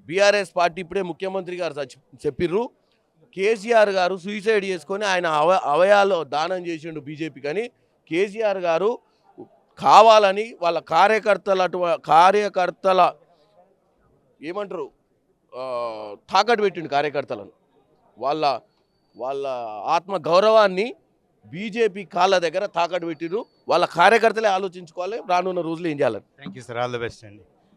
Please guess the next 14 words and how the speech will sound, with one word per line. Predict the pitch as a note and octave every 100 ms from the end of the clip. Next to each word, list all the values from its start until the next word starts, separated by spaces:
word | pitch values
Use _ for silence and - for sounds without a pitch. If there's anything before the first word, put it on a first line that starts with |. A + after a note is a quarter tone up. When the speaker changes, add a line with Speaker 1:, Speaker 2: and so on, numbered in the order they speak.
| -
Speaker 2:
అది | D3 D#3+
పరిస్థితి. | - G3 - G2 G#2 G2+ _ -
చాలా | C3+ C3+
ఉత్కంఠ | - F3+ E3+
పరిస్థితులు | C#3 C3 B2 C3 C3+ B2+
భువనగిరిలో. | A2 B2 A#2+ A2+ A#2+ A#2+ - - _ _
తన | B2 B2
మీద | C3 C3
ఎన్నో | A#2 D3+
ఆరోపణలు, | D3+ C3+ C3 B2 C3+ C3+
ఎన్నో | A2+ C3
విమర్శలు. | B2 A#2 G2+ A2+ G2
అయినప్పటికీ | A#2 C3+ C3 C3+ B2
కూడా | B2+ B2